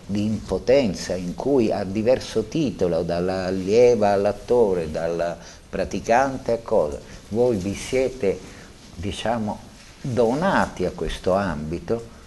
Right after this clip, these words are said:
cioè voi dovete fare un grande atto non di fede, <laughs> di consapevolezza che voi,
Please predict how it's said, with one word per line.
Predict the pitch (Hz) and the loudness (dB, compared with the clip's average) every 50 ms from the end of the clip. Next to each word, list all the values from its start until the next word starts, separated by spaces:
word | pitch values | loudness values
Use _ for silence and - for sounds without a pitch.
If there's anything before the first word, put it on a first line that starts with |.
| - - - | -20 -18 -10
cioè | - 110 98 | -6 -4 -4
voi | 87 87 107 113 113 113 | -2 0 2 4 4 4
dovete | 110 117 113 110 98 - - 85 | 4 4 4 4 4 2 0 -4
fare | - - 90 85 82 85 - - | -4 -2 -4 -2 -2 -4 -6 -4
un | 107 101 95 92 90 | -4 -4 -4 -4 -4
grande | 85 98 110 117 113 113 120 110 92 90 85 | -2 2 4 4 4 4 2 0 -2 -2 -2
atto | 82 87 82 - - - - 95 98 98 - - - - - - - - | -2 -2 -4 -6 -8 -10 -6 -4 -4 -4 -4 -8 -14 -16 -14 -14 -12 -12
non | 92 92 101 110 104 80 | -8 -6 -4 -4 -4 -4
di | 82 80 | -4 -6
fede, | - - - 92 85 80 71 65 76 73 69 - - - - - - - - - - - - | -6 -2 -2 0 0 0 -2 -4 -6 -8 -8 -10 -14 -20 -20 -20 -20 -20 -20 -20 -18 -12 -10
<laughs> | - - - - - - - - - - - - - - - - - - - - - - - - - - - - - - - - - - - - - - - - - - - - - | -10 -10 -10 -14 -18 -20 -20 -20 -18 -20 -20 -20 -18 -20 -20 -20 -20 -20 -20 -18 -16 -16 -16 -16 -18 -20 -20 -20 -20 -20 -20 -20 -18 -20 -20 -20 -20 -20 -20 -20 -20 -20 -20 -18 -12
di | - 117 113 104 | -6 -6 -4 -2
consapevolezza | - 98 92 92 - - 95 92 - 101 101 98 90 87 90 85 87 - - - 82 - | -2 -2 -2 -2 -4 -4 -4 -2 -2 -2 0 2 2 2 2 0 -2 -6 -8 -8 -10 -8
che | - - 92 | -6 -6 -6
voi, | 80 78 85 95 101 117 117 107 92 82 73 76 71 | -6 -4 -6 0 4 8 8 8 8 8 6 0 -2